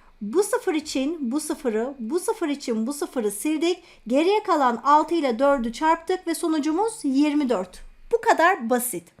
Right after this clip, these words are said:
Evet, sıradaki soru gelsin. İki yüzün yüzde otuz beşi kaçtır? Yine yüzdelik sembolünün sıfırlarına çok dikkatlice bakıyorsunuz. Bu sıfır için bu sıfırı, bu sıfır için de bu sıfırı sildik.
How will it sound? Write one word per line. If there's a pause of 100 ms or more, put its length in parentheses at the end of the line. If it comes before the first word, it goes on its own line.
(320)
Evet,
sıradaki
soru
gelsin. (600)
İki
yüzün
yüzde
otuz
beşi
kaçtır? (280)
Yine
yüzdelik
sembolünün
sıfırlarına
çok
dikkatlice
bakıyorsunuz. (320)
Bu
sıfır
için
bu
sıfırı,
bu
sıfır
için
de
bu
sıfırı
sildik.